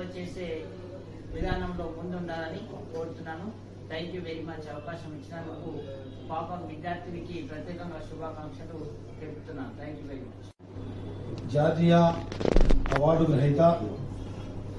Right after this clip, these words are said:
Speaker 2: పట్వారి తులసి గారు, మా పాప అయినటువంటి జస్సు ఆశ్రిత ఐ-, ఐఐటిలో ఉత్తమ ర్యాంకును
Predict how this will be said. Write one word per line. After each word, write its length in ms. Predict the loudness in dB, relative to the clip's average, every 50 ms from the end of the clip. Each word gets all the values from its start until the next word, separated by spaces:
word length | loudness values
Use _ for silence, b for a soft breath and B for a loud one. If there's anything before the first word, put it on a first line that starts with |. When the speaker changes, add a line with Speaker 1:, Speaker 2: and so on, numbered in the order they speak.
| -8 -8 -8 -8 -8 -8 -8 -8 -8 -8 -8 -8 -6 -2 -2
Speaker 2:
పట్వారి 680 | 0 4 8 10 10 12 12 10 8 8 8 4 0 0 2
తులసి 280 | 2 4 8 10 10
గారు, 440 | 12 12 12 12 12 10 10 8 6 4 0 -4 -6 -6 -8 -8 -8 -8 -8 -8 -8 -8 -8 -8 -8 -8 -8 -8 -8 -8 -8 -8 -8 -8 -8 -8 -8 -8 -8 -8 -8 -8 -8 -8 -8 -8 -8 -8 -6 -4 2 4
మా 120 | 4 4
పాప 340 | 6 4 4 4 6 8 8
అయినటువంటి 640 | 8 8 8 8 8 8 8 8 8 8 6 4 2 0 2
జస్సు 260 | 2 2 4 6 8
ఆశ్రిత 600 | 8 8 8 6 4 4 6 8 8 8 8 6 2 -2 -4 -6 -4 -4 -4 -4 -4 -4 -4 -4 -4 -4 -6 -6 -6 -6 -6 -6 -4 -4 -4 -4 -4 -6 -6 -6 -6 -6 -6 -6 -4 -4 -4 -6 -6 -6 -6 -6 -4 0 2 4
ఐ-, 140 | 4 4 4 6
ఐఐటిలో 640 | 10 12 12 12 12 12 12 12 12 12 12 12 12
ఉత్తమ 440 | 10 8 4 8 10 12 12 12
ర్యాంకును 460 | 12 12 12 12 10 10 10 10 10